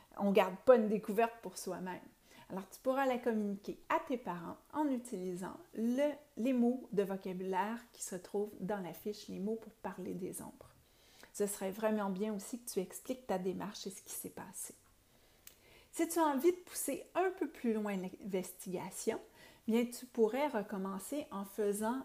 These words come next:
deux ou trois fois les observations, mais sur deux ou trois jours différents, pour voir si ça confirme ce que tu as vu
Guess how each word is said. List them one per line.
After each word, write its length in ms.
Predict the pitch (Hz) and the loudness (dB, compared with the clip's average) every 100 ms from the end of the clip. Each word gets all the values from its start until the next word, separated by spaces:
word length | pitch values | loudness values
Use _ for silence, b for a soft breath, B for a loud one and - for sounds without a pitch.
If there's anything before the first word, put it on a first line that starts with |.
| 196 | -4
deux 300 | 180 277 - | -2 0 0
ou 60 | 190 | -2
trois 360 | - - 254 | -6 -2 0
fois 240 | 247 - 269 | 0 0 0
les 260 | 233 202 | 2 2
observations, 680 | 196 196 208 190 190 196 202 | 0 -2 -4 -2 -2 -2 0
mais 160 | 254 226 | 2 0
sur 280 | - 233 208 | 0 -2 0
deux 300 | 196 330 349 | 2 2 2
ou 80 | 220 | 0
trois 540 | 202 - - 240 226 202 | -4 -8 -2 2 2 0
jours 280 | 208 208 180 | 0 0 -2
différents, 580 | - - 185 175 233 277 B B - | -4 -6 -6 -2 -4 -4 B B 2
pour 140 | 254 | 4
voir 220 | 269 403 | 6 2
si 180 | - 233 | 0 -2
ça 180 | - 196 - | -2 -4 -6
confirme 580 | 190 175 - 196 196 | -6 -6 -4 -2 -2
ce 80 | 196 | -4
que 100 | - | -8
tu 220 | 180 - | -10 -8
as 120 | 185 185 | -6 -4
vu 240 | 190 233 | 0 -2